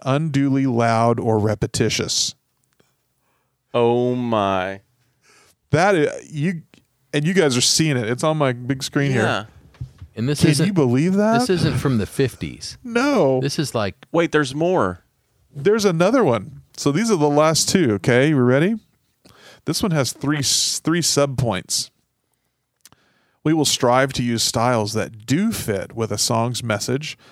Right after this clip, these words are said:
Speaker 1: the holiness of God, and the gravity of the Christian life."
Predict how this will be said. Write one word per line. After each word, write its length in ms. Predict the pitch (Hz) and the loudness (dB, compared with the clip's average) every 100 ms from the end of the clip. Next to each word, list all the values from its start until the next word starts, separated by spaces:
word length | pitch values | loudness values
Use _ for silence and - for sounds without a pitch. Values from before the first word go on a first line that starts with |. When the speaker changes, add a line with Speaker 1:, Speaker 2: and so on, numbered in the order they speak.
| - _ | -20 _
Speaker 1:
the 80 | 123 | -6
holiness 540 | - 147 160 160 165 156 | 0 2 2 0 0 -2
of 140 | 117 | -2
God, 360 | 120 107 107 104 | 0 2 2 0
and 180 | 107 110 | -4 -6
the 60 | |
gravity 640 | 101 107 107 117 143 165 | -4 0 2 2 0 -2
of 140 | 120 101 | -4 -8
the 80 | 104 | -8
Christian 480 | - 107 - 117 | -6 -6 -6 -6
life." 580 | 123 123 95 - 98 - | -2 -4 -4 -10 -16 -20